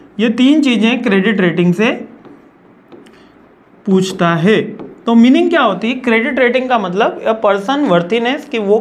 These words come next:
क्रेडिट स्कोर उसका, like सिबिल स्कोर होता है कि most likely है, जितना एट हंड्रेड के करीब होगा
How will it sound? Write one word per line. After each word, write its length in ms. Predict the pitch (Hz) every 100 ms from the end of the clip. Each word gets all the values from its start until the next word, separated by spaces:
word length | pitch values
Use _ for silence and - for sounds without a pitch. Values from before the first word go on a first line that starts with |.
| 214
क्रेडिट 340 | 185 185 233
स्कोर 340 | 190 - 233 156
उसका, 300 | 131 - 180
like 240 | 175 220 220
सिबिल 360 | 220 190 247
स्कोर 260 | 240 254 247
होता 220 | 233 233
है 120 | 233 - - - - -
कि 140 | 233 214 - 180
most 280 | 190 220 226
likely 380 | 208 208 220 220
है, 200 | 214 208
जितना 340 | 180 190 214 214
एट 240 | 214 185 196
हंड्रेड 320 | 202 196 196
के 80 | 202
करीब 300 | 196 180 180
होगा 180 | 175